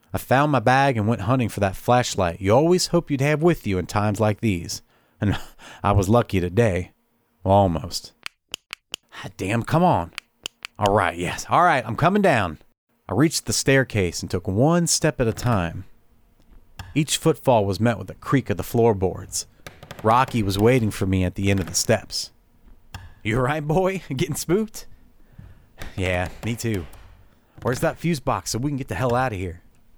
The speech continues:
Rocky motions his head to the far wall. "Over there? Okay, you stay here. I'll be right back." The fuse box was at the back of the house, where that damn haunted T V was. I flashed the light along the walls and floor as I took my time making my way into the kitchen.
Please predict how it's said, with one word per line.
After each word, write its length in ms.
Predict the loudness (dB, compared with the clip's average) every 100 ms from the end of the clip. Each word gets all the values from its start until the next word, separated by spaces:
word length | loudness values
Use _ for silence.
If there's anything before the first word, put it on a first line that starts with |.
| -2
Rocky 300 | 0 2 2
motions 380 | 2 2 0
his 120 | -4 0
head 220 | 0 0
to 100 | -2
the 80 | -2
far 300 | 0 2 4
wall. 440 | 4 4 0 _ _ _ _
"Over 160 | -6 -2
there? 340 | -2 -2 -6 _ _ _ -8
Okay, 220 | -6 -4
you 180 | -4 -4
stay 260 | -4 -2 -2
here. 360 | -2 -2 -6 _ _ _
I'll 120 | -6 -2
be 120 | 0
right 280 | 0 -2 -4
back." 380 | -8 -10 -20 -20 _ _ _ _ _
The 80 | -6
fuse 260 | 0 0 2
box 300 | 2 2 0
was 120 | -2
at 100 | -2
the 80 | 0
back 300 | 2 2 -2
of 60 |
the 60 | -8
house, 600 | -2 -2 -2 -6 -12 -12 _ _ _ -8
where 100 | -6
that 260 | -6 -10
damn 340 | -4 0 0 -2
haunted 540 | -2 -2 0 -2 -4
T 240 | -2 -2
V 180 | 0 0
was. 540 | -2 -6 -12 -10 -10 -12 _ _ _ _ _ -10
I 60 |
flashed 340 | -2 2 2 0
the 80 | 0
light 220 | 2 2
along 300 | 4 2 2
the 80 | 2
walls 400 | 4 4 2 0
and 120 | -6
floor 360 | 0 2 4
as 100 | 2
I 80 | -2
took 300 | -4 -4 -2
my 120 | -2
time 380 | -2 0 0 0
making 240 | 0 0 2
my 120 | 4
way 200 | 4 4
into 180 | 2 -4
the 100 | -6
kitchen. 420 | -6 -6 -8